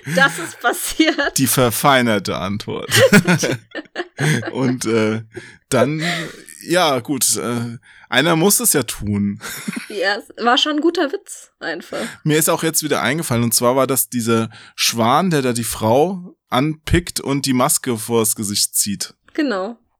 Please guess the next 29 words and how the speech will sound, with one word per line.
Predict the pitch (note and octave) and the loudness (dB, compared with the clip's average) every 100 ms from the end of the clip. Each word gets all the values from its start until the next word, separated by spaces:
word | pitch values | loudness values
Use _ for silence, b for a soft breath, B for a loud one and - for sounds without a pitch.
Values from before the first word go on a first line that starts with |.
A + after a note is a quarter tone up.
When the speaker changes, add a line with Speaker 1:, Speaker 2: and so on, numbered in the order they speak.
| - | -6
Speaker 2:
Ich | - - | -4 0
weiß | C3 - | 0 0
nicht | - | -2
mehr | C#3+ | -2
genau, | A#2+ A2+ A2 C#3 | 0 2 4 2
was | E3+ E3 | 2 0
ich | E3 - | -2 -4
getwittert | D3 D3+ E3 D3 | -4 -4 -2 -2
habe. | D3 D3 | -2 -2
Auf | B2 - | -4 -4
jeden | B2+ C3+ | -6 -4
Fall | B2+ B2+ B2 _ _ _ | -2 -2 -2 _ _ _
habe | A#2+ B2+ | -6 -2
ich's | C3+ | -4
an | - A#2 | -2 -4
die | A2 | 0
Deutsche | A2+ A#2+ A#2 | 0 0 -2
Bahn | G2+ G#2 C3+ | 0 0 -2
getwittert, | C#3 - B2+ A#2+ | -8 -6 -4 -2
dass | A2 | -2
man | A#2 A2 | -2 -2
die | A2 | -2
doch | A2+ | -2
bitte | A2 A#2 A#2 E2 | -4 -4 -2 -2
dann | F#2 G#2+ | -2 -2
als | F#2 G2 | -2 -2
Schaffner | - A#2 - A#2+ | -2 -4 -6 -6
einstellen | - F#2+ - F2 F2+ | -4 -6 -6 -6 -6
soll. | F2+ F2+ F#2 | -6 -8 -12